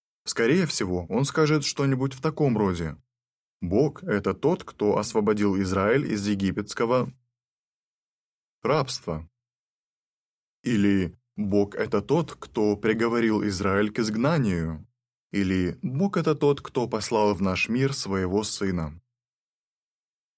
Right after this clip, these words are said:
О чём бы ни шла речь, библейский богослов скорее опишет Бога не с точки зрения его вечных атрибутов, но потому, что Бог совершил в истории.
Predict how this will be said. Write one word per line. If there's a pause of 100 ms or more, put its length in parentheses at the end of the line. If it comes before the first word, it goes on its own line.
(260)
О
чём
бы
ни
шла
речь, (240)
библейский
богослов
скорее
опишет
Бога
не
с
точки
зрения
его
вечных
атрибутов, (1800)
но
потому,
что
Бог
совершил
в
истории.